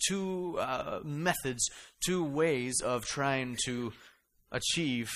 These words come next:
forgiveness. The way of the Mosaic covenant, the way of the law, the way of man performing deeds with the desired end of forgiveness, and then the new covenant way, the way of grace, of God perform-,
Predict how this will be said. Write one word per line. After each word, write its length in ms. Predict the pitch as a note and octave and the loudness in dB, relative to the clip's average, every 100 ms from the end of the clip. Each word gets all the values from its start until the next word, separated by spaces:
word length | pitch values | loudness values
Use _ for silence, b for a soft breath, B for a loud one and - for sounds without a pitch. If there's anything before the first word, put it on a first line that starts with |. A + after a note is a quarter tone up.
| - _ _ _ _ _ | -8 _ _ _ _ _
forgiveness. 600 | - B2+ B2 C3+ A2 - | -6 -4 0 0 0 -4
The 80 | B2 | -2
way 180 | B2 B2+ | 2 2
of 60 | A#2 | 2
the 60 | |
Mosaic 560 | A2 G#2 G#2+ G#2 - - | -2 -2 -2 -2 -4 -6
covenant, 460 | G#2+ G2+ F3 G#3+ - _ _ _ _ _ _ _ _ _ _ _ _ _ _ _ _ _ _ _ - | -4 -2 -4 -6 -12 _ _ _ _ _ _ _ _ _ _ _ _ _ _ _ _ _ _ _ -2
the 60 | C3 | 6
way 140 | C3+ | 6
of 80 | A#2+ | 6
the 60 | |
law, 340 | A2+ B2 A2+ D#3+ | 4 6 8 8
the 140 | C#3+ | 6
way 140 | C3+ B2 | 6 4
of 60 | |
man 300 | A#2 B2+ C#3 | 4 2 0
performing 480 | C3 - C#3 B2+ A#2+ | -2 -2 0 0 -2
deeds 300 | A2+ A#2 C#3 | -2 -2 -4
with 80 | A2+ | -6
the 60 | G#2+ | -6
desired 480 | G#2+ A2 A2+ A2 | 0 4 4 4
end 140 | A2 B2 | 0 -2
of 60 | |
forgiveness, 520 | - G#2+ G#2 G#2 A#2 C#3 - - _ b b b b b b | -6 -6 -2 -2 -2 -4 -6 -10 _ b b b b b b
and 100 | D3 | 0
then 80 | |
the 80 | D3 | 2
new 160 | D3+ E3+ | 4 2
covenant 400 | - C#3+ B2+ A2+ | 4 2 2 0
way, 140 | A2+ | 0
the 100 | B2 | 2
way 140 | B2 A#2 | 2 2
of 160 | G#2+ | 0
grace, 560 | A#2 A#2 C#3+ B2+ D3 - | -4 2 4 4 2 -2
of 160 | A#2 G#2+ - b b A#2 | -2 -6 -10 b b -6
God 360 | B2+ C3+ C3+ | 4 6 6
perform-, 460 | - B2 B2 D3 D#3 | 2 -2 2 2 2